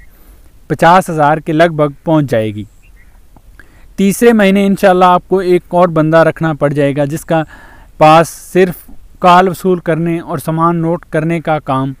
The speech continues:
होगा। इस काम के लिए किसी खातून ज़रूरतमंद को हायर कर लें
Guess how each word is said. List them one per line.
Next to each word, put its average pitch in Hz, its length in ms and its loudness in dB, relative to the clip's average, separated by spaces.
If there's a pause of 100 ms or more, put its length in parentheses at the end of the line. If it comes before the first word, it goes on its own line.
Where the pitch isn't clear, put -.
होगा। 120 300 -6 (800)
इस 240 160 -2
काम 226 300 2
के 220 140 0
लिए 214 240 0
किसी 226 420 -2
खातून 190 540 0
ज़रूरतमंद 180 640 0
को 175 180 0
हायर 151 300 -2
कर 156 180 -2
लें 156 220 -2